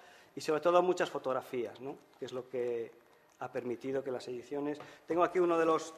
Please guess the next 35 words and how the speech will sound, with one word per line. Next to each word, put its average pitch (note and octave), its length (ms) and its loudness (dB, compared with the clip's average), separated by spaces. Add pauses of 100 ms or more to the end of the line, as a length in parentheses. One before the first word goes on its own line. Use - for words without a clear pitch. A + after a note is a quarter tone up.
de D#3 100 -2
los D3+ 160 -4
trabajos D#3 480 -2
que - 120 -16
se D3 100 -6
han D3+ 80 -4
presentado, D3 600 -2
que C3+ 80 -12
está - 120 -12
todavía D3 320 -2
inédito, D3+ 540 -2 (1600)
que C#3+ 80 6
vienen F3+ 300 8
ya F3+ 140 10
en F3 80 6
ordenador. D#3 600 6
Los, C3 320 0
los C#3+ 380 -2
de, C#3 760 -2
de D3 80 -2
las C#3+ 200 0
siguien-, F3 220 2 (100)
de D#3 100 0
las D3 180 2
diferentes E3+ 560 2
convocatorias E3+ 600 4
hemos E3+ 160 2
visto E3+ 240 0
una E3+ 80 10
evolución. F3 720 8 (440)
En C#3+ 140 -4
el C#3+ 160 -2
primero D3+ 320 6
había, E3+ 560 10
eh, C#3 760 0